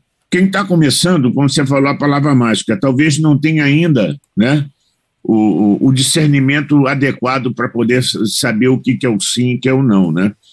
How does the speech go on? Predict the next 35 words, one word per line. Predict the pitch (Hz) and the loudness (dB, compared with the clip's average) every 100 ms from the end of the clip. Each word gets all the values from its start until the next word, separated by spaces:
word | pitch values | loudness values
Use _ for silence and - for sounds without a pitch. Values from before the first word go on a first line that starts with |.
| _ | _
Porque | - 139 | -2 0
muitas | 156 185 165 | 2 0 0
das | 143 123 | 0 0
vezes | 120 175 131 95 - _ _ | 0 0 -2 -4 -8 _ _
você | - 135 | -4 -4
fala | 131 135 131 | -2 -4 0
um | 135 | 0
não | 123 127 156 | 0 0 0
baseado | 156 143 135 131 127 131 | -2 -2 0 0 -2 -2
um | 131 | -2
pouco | 127 123 131 | -2 -4 -4
na | 135 | -4
sua | - 135 | 0 0
inexperiência, | 135 139 - 131 151 120 104 - - - _ _ _ _ _ - | 0 -2 -2 0 2 2 0 -2 -8 -12 _ _ _ _ _ -4
né? | 98 123 123 _ _ | -2 -2 -6 _ _
Então, | 113 104 143 | -4 -2 -2
o | 143 | 0
que | 170 | -2
acontece? | 151 143 107 92 - | -2 -2 0 -2 0
Às | 90 107 | 0 0
vezes, | 156 190 151 | 0 0 -2
falar | 143 131 113 | -2 -2 0
não | 123 175 | 0 2
significa | 147 131 131 135 127 147 139 | 0 0 0 0 0 -2 -2
você | 139 139 | -2 -2
dar | 131 117 - | -2 -6 -4
co-, | 123 | -2
dar | 123 131 | 0 0
as | 131 | -4
costas | - 127 131 117 | -4 -4 -2 -2
pra | 139 | -2
um | 131 | 0
desafio | 131 139 127 131 143 | -2 -4 -4 0 0
grande, | 131 120 117 82 67 _ _ - | 0 0 -2 -4 -8 _ _ -4
né? | 98 117 | -2 -2